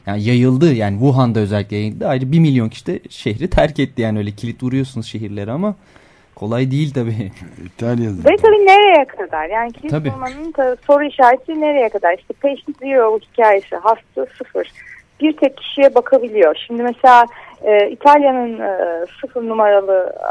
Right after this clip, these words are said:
Speaker 3: hastasının peşindeler ve bunu, e, tam olarak da tespit edemediler henüz. Çünkü Almanya'dan geldiğine dair şimdi bir iddia var. Hep işte Çin'den gelen, e, e, gene işte bir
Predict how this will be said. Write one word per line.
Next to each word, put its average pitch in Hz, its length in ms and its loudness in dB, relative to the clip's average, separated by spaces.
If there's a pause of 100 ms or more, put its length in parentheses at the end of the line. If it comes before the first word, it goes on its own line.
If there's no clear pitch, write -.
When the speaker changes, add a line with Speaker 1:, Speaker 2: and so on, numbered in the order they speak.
Speaker 3:
hastasının 233 560 -2
peşindeler 226 600 0
ve 277 100 4
bunu, 277 260 -6 (180)
e, 233 300 2
tam 262 140 2
olarak 220 340 2
da 302 60 -8
tespit - 340 -8
edemediler 220 560 0
henüz. 165 360 -14 (320)
Çünkü - 160 -8
Almanya'dan 240 840 4
geldiğine 196 580 -4
dair 180 500 -4 (340)
şimdi - 220 -20
bir - 60 -20
iddia 165 480 -2
var. 220 180 0 (340)
Hep 247 120 0 (140)
işte - 260 -20
Çin'den 240 480 0
gelen, 185 380 -2 (100)
e, 165 80 -10 (1200)
e, 170 380 -2
gene 190 280 2
işte 175 400 -4
bir 180 180 -10